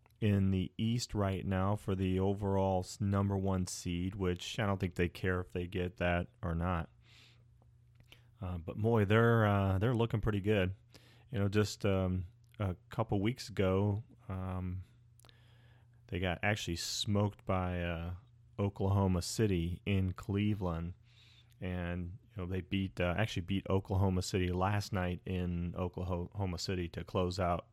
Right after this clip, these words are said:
you know, before the All-Star game here. So one twenty to one twelve. Uh, LeBron James, of course, thirty-seven points, um,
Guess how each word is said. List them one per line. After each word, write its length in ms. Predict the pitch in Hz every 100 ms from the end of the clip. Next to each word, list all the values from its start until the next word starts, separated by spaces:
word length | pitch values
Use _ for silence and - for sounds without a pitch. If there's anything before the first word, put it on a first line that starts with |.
| -
you 80 | 90
know, 220 | 85 87
before 300 | 87 - 87
the 100 | 85
All-Star 360 | 87 95 87 85
game 240 | 82 85
here. 160 | 87 85
So 160 | -
one 320 | 82 85 90 87
twenty 320 | - 92 90
to 100 | 85
one 320 | 85 87 85
twelve. 400 | - 90 92 90 - _ - - _ _ _ _ -
Uh, 180 | 90 85
LeBron 500 | 85 85 98 98 95
James, 500 | 92 92 95 95 90
of 120 | 92
course, 520 | - 92 90 - - - - - - -
thirty-seven 680 | 104 95 92 104 92 90
points, 640 | 85 104 95 95 95 - - - - - - - -
um, 320 | 85 82 85